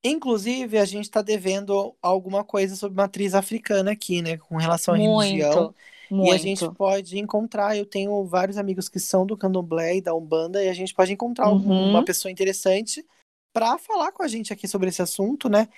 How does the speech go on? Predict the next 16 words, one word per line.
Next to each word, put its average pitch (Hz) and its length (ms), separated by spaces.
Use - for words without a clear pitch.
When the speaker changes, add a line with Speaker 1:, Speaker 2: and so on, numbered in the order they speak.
Speaker 1:
E 202 60
a 190 40
gente 214 200
também 233 320
dá 220 260
esse, 240 640
esse 202 400
espaço, 208 580
né? 165 140
Que 170 100
a 165 40
gente 170 180
também 180 200
não 185 80
tem 196 240
dado. 190 400